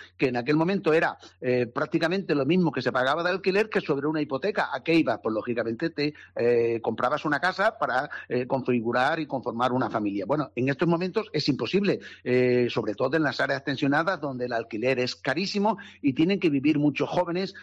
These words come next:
desgraciadamente, en pisos pateras, compartiendo habitaciones. Bueno, es una situación realmente kafkiana y eso es, eh, algo que se ha ido descuidando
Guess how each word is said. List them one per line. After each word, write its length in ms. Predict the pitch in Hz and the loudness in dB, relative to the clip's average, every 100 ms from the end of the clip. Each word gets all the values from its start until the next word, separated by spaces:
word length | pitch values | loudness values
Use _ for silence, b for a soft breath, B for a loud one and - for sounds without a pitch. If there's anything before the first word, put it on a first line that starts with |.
| B | B
desgraciadamente, 960 | 107 110 113 143 147 147 160 160 190 139 | -2 -2 0 2 2 2 -2 -4 -2 -2
en 160 | 127 | -2
pisos 340 | - 180 175 - | 0 0 0 -2
pateras, 500 | - 220 214 208 135 | -2 0 0 0 -2
compartiendo 600 | 143 113 113 110 143 143 | -6 -2 -4 0 2 2
habitaciones. 680 | 131 120 113 143 185 196 196 | 0 -4 -6 0 2 2 -4
Bueno, 320 | 139 135 123 B B - | -6 -8 -12 B B -4
es 200 | 131 151 | 0 2
una 220 | 156 170 | 2 2
situación 640 | 160 135 123 131 151 180 | 0 -4 -2 0 2 2
realmente 720 | 151 120 135 139 135 135 175 | 0 -2 -2 -2 -4 -4 -4
kafkiana 720 | 139 - _ 127 170 190 131 B B | -4 -8 _ 0 2 0 -4 B B
y 160 | 131 120 | -6 -4
eso 300 | - 127 127 | -2 0 2
es, 340 | 131 175 - | 2 2 0
eh, 160 | 143 131 | -2 -2
algo 380 | - 139 139 185 | -2 -2 -2 -2
que 100 | - | -2
se 220 | - 110 | -6 -4
ha 100 | 98 | -2
ido 220 | 113 135 143 | 0 0 0
descuidando 920 | 151 - _ - 156 175 185 202 | -2 -4 _ 0 2 2 2 -2